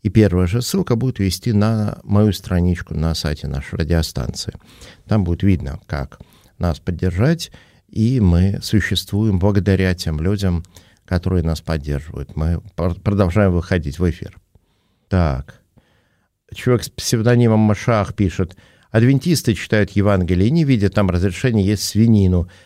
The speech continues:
А вы читаете тоже Евангелие, разрешаете себе свинину, потому что любите её есть. А Иисус не говорил, что можно есть всё, он говорил, только можно есть неумытыми руками». Ну, Иисус говорил, что ничто, входящее в человека извне, не может осквернить его.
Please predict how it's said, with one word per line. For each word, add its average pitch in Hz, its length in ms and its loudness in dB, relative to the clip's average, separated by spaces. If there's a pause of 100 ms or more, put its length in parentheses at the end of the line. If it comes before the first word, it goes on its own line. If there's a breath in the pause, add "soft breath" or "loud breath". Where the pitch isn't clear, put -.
(180 loud breath)
А 107 100 2
вы 117 100 2
читаете 113 420 0
тоже 104 280 0
Евангелие, 104 640 2
разрешаете 123 680 0
себе 95 300 0
свинину, 104 560 2
потому 82 300 -2
что - 140 -2
любите 110 420 0
её 92 160 4
есть. 87 520 2 (540 loud breath)
А 110 160 4
Иисус 127 300 0
не 143 80 2
говорил, 147 320 2
что 117 240 2
можно 104 520 2
есть 107 280 0
всё, 101 200 0
он 90 100 0
говорил, 104 280 2
только 110 300 0
можно 92 240 -2
есть 107 240 0
неумытыми 92 440 2
руками». 87 500 -8 (680 soft breath)
Ну, 160 100 2
Иисус 156 240 0
говорил, 156 380 4
что - 160 0
ничто, 147 420 2
входящее 131 640 2
в 101 60 -2
человека 123 640 2
извне, 110 460 2
не 110 120 4
может 101 340 2
осквернить 90 640 0
его. - 280 -10